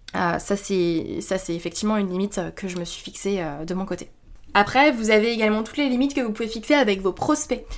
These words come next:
Euh, donc dans quelles conditions, par exemple, démarrent toutes vos prestations ? Comme je vous disais, euh, tout à l'heure,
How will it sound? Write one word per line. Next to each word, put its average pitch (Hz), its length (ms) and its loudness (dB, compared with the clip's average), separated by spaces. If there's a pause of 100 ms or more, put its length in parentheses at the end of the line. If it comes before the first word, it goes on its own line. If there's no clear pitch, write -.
(260)
Euh, 196 160 2
donc 208 140 4
dans 220 140 2
quelles 285 240 4
conditions, 262 520 2
par 190 160 -2
exemple, 220 380 2
démarrent 214 480 4
toutes - 180 -8
vos 254 120 2
prestations ? 247 580 -2
Comme 240 240 -2
je 220 80 -4
vous 233 80 -8
disais, 220 400 0
euh, 190 140 0
tout - 180 -4
à 202 40 4
l'heure, 285 320 4